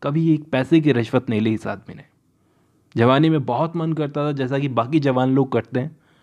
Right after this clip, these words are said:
जवानी के मज़े लूटने का, लेकिन इसे पूरा ध्यान काम में लगाया। लेकिन आज इन्हें पछतावा हो रहा है दरोगा साहब को कि ये सब क्यों, किसके लिए। और इनकी वाइफ, वाइफ का नाम है गंगा जली, बड़ी सीधी औरत थी,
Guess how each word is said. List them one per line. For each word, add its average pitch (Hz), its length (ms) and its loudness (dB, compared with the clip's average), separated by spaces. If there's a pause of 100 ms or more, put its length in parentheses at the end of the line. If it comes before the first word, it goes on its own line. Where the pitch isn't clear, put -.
(340)
जवानी 117 320 4
के 120 80 -2
मज़े 113 280 2
लूटने 117 340 -2
का, 117 100 -12 (500)
लेकिन 180 180 2
इसे 180 160 0
पूरा 180 360 4
ध्यान 123 360 -2 (560)
काम 113 200 4
में 113 120 -2
लगाया। 95 300 -10 (580)
लेकिन 151 260 4 (100)
आज 143 320 4
इन्हें 147 240 -4
पछतावा 135 480 0
हो 123 160 -2
रहा 131 120 2
है 127 60 0
दरोगा 120 340 -2
साहब 117 340 -4
को 127 180 -4
कि 123 120 -14
ये 120 180 -4
सब 131 220 -8 (120)
क्यों, 127 260 0 (220)
किसके 131 360 0
लिए। 107 280 -8 (520)
और 135 140 4
इनकी 147 220 2
वाइफ, 131 440 2 (220)
वाइफ 117 180 -2
का 127 120 -2
नाम 127 220 -2
है 147 60 -4
गंगा 117 260 -2
जली, 110 260 -8 (140)
बड़ी 156 160 4
सीधी 131 320 0
औरत 104 220 -2
थी, - 200 -20